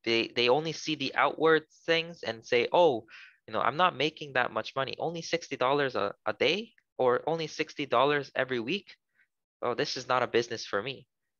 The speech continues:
But for those people, they miss the oppor-, opportunity to see the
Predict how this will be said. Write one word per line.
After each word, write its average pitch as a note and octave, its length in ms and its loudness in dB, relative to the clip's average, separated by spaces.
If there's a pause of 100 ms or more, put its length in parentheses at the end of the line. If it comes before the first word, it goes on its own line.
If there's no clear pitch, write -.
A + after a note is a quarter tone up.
(600)
But B2+ 140 2
for C#3 160 2
those F3 320 4
people, A#2+ 580 -2 (280)
they D#3 240 2
miss C3+ 480 -2
the - 220 -10 (140)
oppor-, D3 380 0
opportunity D#3 840 0
to C3 140 -8
see F#3 300 -6
the D#3 180 0